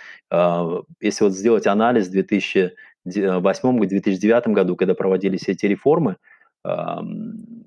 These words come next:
то есть количество молодых адвокатов на то же самое количество, то есть, э, на общее количество четыре тысячи адвокатов было около, э, двести двадцать пять.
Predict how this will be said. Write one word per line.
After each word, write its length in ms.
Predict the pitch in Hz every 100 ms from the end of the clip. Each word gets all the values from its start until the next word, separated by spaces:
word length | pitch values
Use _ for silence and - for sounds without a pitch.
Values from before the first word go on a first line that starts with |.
| _ _ _ _ _ _ _ _ _
то 60 | -
есть 200 | - -
количество 500 | 104 113 - - 101
молодых 400 | 104 107 113 101
адвокатов 560 | 107 101 123 127 - -
на 280 | 92 92 90
то 180 | 104
же 80 | 92
самое 320 | - 95 92
количество, 640 | 95 95 90 - - 90 85 _ _ _ _
то 80 | -
есть, 180 | - -
э, 160 | 95 -
на 200 | 98 98
общее 300 | 95 - 92
количество 380 | 95 95 - 92
четыре 260 | - 98
тысячи 220 | 98 92
адвокатов 480 | - 92 90 113 92
было 220 | 95 113
около, 520 | 101 101 - 101 90 - _ _ _ _ _ -
э, 640 | 92 90 90 90 90 90
двести 420 | 87 95 120 - 101
двадцать 360 | 107 104 -
пять. 300 | 104 87 -